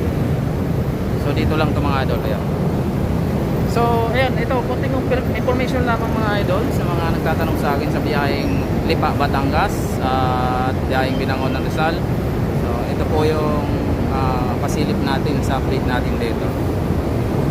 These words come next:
So, ayun, nandito ako ngayon sa may harap ng terminal. So, ayun, makikita nyo nga, ayun, marami nakasakay. Ayan, oh. Sasakay lang pala, sasakay pa lang.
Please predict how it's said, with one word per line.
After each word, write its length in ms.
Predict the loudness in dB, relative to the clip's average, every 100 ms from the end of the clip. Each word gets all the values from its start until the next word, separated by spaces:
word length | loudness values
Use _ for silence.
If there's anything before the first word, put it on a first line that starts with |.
| 2
So, 80 | 2
ayun, 160 | 2
nandito 320 | 2 0 0
ako 160 | 2 2
ngayon 140 | 0 0
sa 80 |
may 160 | 0 0
harap 240 | 0 0
ng 140 | 0 0
terminal. 480 | 0 0 0 0 0 -2
So, 80 |
ayun, 160 | -2 0
makikita 400 | 0 0 0 0
nyo 100 | 0 0
nga, 80 | 0
ayun, 140 | 0 0
marami 320 | 0 2 2
nakasakay. 560 | 0 0 0 2 2 0 0 0
Ayan, 240 | 0 0
oh. 60 | 0 0 0 0 0 -2 0 0 0
Sasakay 320 | 0 2 2
lang 160 | 0
pala, 160 | 0 0 0
sasakay 320 | 0 0 0
pa 160 | 0
lang. 80 | 0